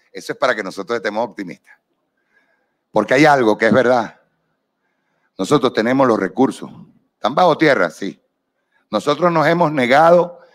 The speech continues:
a que vengan norteamericanos a negociar con nosotros? Nunca. Vengan, pero en igualdad de condiciones. ¿Nosotros nos hemos negado a que vengan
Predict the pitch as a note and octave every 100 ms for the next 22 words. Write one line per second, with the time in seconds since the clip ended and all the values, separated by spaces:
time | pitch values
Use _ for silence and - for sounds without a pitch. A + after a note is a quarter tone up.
0 | _ _ B2 B2 A#2 C3 D#3 E3+ D#3+ C3+
1 | A#2 B2+ A#2+ A#2 D#3+ E3 F3+ C#3+ D#2 _
2 | _ _ _ _ _ _ - B2+ C3 C3
3 | B2 F3 F#3+ F3 G#3 G#3+ A#2+ - G#2 G2
4 | F2 - D3 _ _ _ _ _ - G#2+
5 | F#2 A#2+ F3+ - _ - G#2+ G2+ F#2 F2
6 | E2+ E2+ - F#2 F2 A2+ G2+ - _ _
7 | _ _ _ _ _ _ _ _ _ _
8 | _ _ _ _ _ _ _ _ _ _
9 | _ _ _ _ _ _ _ C#3 B2 C3
10 | E3+ E3 D#3 D#3+ F3+ E3 D3 E3+ F3+ E3
11 | D3 B2+ C#3+ E3+ E3+ D#3